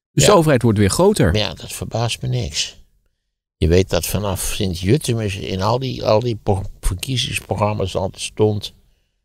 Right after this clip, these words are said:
Speaker 2: weet je niet nog, Pim Fortuyn, er moest vijftien procent van hun ambtenaren moest eruit en zo.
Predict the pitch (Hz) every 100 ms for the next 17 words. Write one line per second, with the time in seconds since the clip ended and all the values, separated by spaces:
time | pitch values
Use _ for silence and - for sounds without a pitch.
0 | _ - 95 101 101 - 90 - 104 107
1 | - 80 - 95 147 143 117 95 92 95
2 | - 110 127 - 113 - 101 - 107 113
3 | - 92 92 92 98 107 104 104 92 82
4 | 90 - 104 92 117 135 - 110 98 110
5 | 117 120